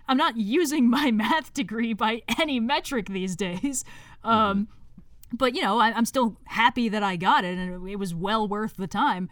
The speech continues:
Speaker 1: Um, and, y-, you know, y-, you are allowed to have pursuits and, and interests and things that you like that you don't turn into a career or monetize or, or even pursue academically through official channels, you know?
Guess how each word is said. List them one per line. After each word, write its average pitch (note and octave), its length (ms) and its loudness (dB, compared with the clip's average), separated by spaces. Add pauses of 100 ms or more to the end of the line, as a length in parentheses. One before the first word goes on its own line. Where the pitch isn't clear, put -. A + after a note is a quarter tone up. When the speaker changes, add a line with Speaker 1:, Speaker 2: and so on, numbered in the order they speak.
(400)
Speaker 1:
Um, G3 400 0 (600)
and, C4 320 0
y-, D#4+ 220 -8
you G#4 140 -6
know, G3 160 -4
y-, A#3+ 160 -6 (100)
you D4 220 0
are D#4+ 160 6
allowed C4+ 340 0
to A3+ 80 -2
have A3+ 540 0 (180)
pursuits B3+ 640 -4
and, G3+ 160 -4
and G#3 340 -2
interests B3+ 540 -2
and F#3 120 -4
things G#3+ 260 0
that G3+ 140 -8
you F#3+ 140 -4
like F#3+ 340 -2
that F3+ 140 -6
you G3+ 140 -4
don't G#3 400 -4
turn G3+ 240 -6
into F#3+ 200 -4
a F3 60 -6
career F#3+ 580 -6
or F#3+ 60 -4
monetize F3+ 800 -4
or, F#3 260 -8
or G3+ 200 -6
even C4 260 -6
pursue D#4 400 -2
academically C#4 640 -2
through C4 200 -8
official D4+ 320 -8
channels, E3 440 -8
you F3 80 -6
know? A3+ 220 -4